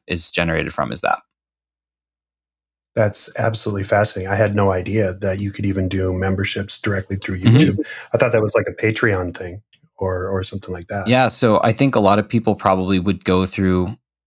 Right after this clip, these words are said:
Speaker 1: a lot of the bigger people probably go through Patreon because the cut, I'm guessing, is
Speaker 2: Mm-hmm.
Speaker 1: smaller than what YouTube takes. So
Speaker 2: Okay.
Speaker 1: two dollars,
Speaker 2: Yeah.
Speaker 1: I lose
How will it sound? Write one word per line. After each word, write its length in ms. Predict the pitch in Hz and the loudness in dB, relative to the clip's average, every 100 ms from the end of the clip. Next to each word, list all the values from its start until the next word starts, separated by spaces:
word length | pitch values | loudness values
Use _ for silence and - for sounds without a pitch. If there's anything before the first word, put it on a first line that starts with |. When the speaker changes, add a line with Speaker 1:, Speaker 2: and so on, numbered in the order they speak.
| _ 123 | _ 2
Speaker 1:
a 140 | 117 | 4
lot 180 | 135 139 | 6 4
of 40 | |
the 40 | 110 | 2
bigger 260 | 95 101 | 0 0
people 280 | 101 139 104 | 0 0 0
probably 260 | - 101 95 | 0 0 2
go 200 | 92 90 | 0 0
through 160 | 98 | 0
Patreon 500 | 90 95 87 101 92 | -2 -2 -2 0 0
because 240 | 85 90 85 | 0 -2 -4
the 80 | - | -6
cut, 460 | - - 98 101 - | -4 0 0 0 0
I'm 160 | 107 | 2
guessing, 320 | 107 107 117 | 4 2 2
is 140 | 110 104 | 2 2
Speaker 2:
Mm-hmm. 60 | |
Speaker 1:
smaller 340 | - 104 110 113 | 2 2 4 4
than 160 | 101 | 2
what 140 | 101 - | 2 2
YouTube 360 | 98 98 107 107 | -2 0 0 2
takes. 440 | 110 123 - - _ | 0 0 -6 -10 _
So 460 | - 98 85 80 - - - - | -2 2 2 2 -4 -20 -16 -6
Speaker 2:
Okay. 80 | 95 120 | 2 4
Speaker 1:
two 40 | |
dollars, 420 | 104 98 98 92 | 6 4 4 2
Speaker 2:
Yeah. 80 | 95 | 2
Speaker 1:
I 80 | 92 | 2
lose 500 | 87 90 87 - | 2 0 0 -4